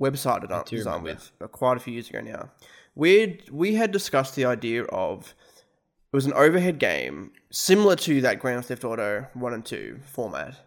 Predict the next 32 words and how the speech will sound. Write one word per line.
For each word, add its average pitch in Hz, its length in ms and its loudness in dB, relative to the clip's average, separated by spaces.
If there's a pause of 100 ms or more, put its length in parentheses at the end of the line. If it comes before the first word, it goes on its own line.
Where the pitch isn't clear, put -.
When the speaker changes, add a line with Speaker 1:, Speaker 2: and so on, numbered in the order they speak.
(640)
Speaker 1:
but 143 220 2
it 151 100 6
was 147 220 -2
more, 156 460 4
it - 40 -8
was 143 120 -2
a 147 40 0
mix 156 180 0
between 156 280 -4
Grand 131 300 -2
Theft 123 240 -6
Auto 90 420 -8
and 127 100 -6
a 123 60 0
mix 135 180 0
between 127 380 -6
Bully, 135 500 -4
Speaker 2:
Yeah. 131 340 0 (720)
Speaker 1:
which 160 180 -2
is 175 40 -2
a 170 60 4
game 165 320 6
you, 139 140 0
both 131 500 2
of 123 80 -8
us - 220 0
Speaker 2:
Yeah, 110 60 -4
Speaker 1:
have - 100 -8
Speaker 2:
I 113 60 0
love 120 200 4
Speaker 1:
played, - 60 -8
Speaker 2:
that. - 220 -8